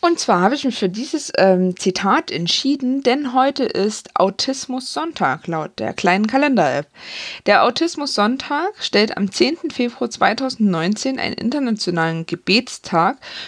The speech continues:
für alle Personen mit Autismus oder Asperger-Syndrom dar. Der Tag wird jedes Jahr am zweiten Sonntag im Februar begangen. Also ich finde es ganz spannend, was da so steht. Mm,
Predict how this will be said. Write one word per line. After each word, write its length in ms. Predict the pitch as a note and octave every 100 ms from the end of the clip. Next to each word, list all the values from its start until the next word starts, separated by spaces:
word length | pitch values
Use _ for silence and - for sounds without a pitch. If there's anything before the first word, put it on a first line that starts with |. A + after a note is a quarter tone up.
| -
für 160 | - D2
alle 240 | A#3 E4+
Personen 640 | - A#3+ G#3+ G3+ G#3 B3
mit 240 | G#3 F3 -
Autismus 680 | E3+ - G#3+ - B3+ C#4
oder 240 | - A#3+ -
Asperger-Syndrom 920 | A#3 - D#3+ D3+ D#3 C#3 D3 C#3 C#3
dar. 240 | A2 G2+ D#3 _ -
Der 140 | -
Tag 400 | - E3 C#4 -
wird 160 | E3+ -
jedes 300 | E3 B3+ -
Jahr 240 | F#3 G3+ -
am 120 | -
zweiten 440 | - D#3+ G3+ C#4
Sonntag 480 | B3 D#3 E3+ G3+ G#3+ -
im 100 | G3+
Februar 500 | A#3 C#4 C4+ - -
begangen. 520 | - C#3 A#2+ B2 A#2 - - - - - - - - - - - -
Also 140 | - A3+
ich 80 | A3
finde 160 | C#4
es 60 | D4
ganz 240 | A#3+ G#3+
spannend, 360 | - F#3 C#4+ D#4+
was 140 | C4+
da 100 | B3+
so 160 | A3+ G#3
steht. 460 | - G#3+ F4 B4 - _ _ _ _ _ -
Mm, 680 | A#3 B3 B3 B3 A#3+ A#3+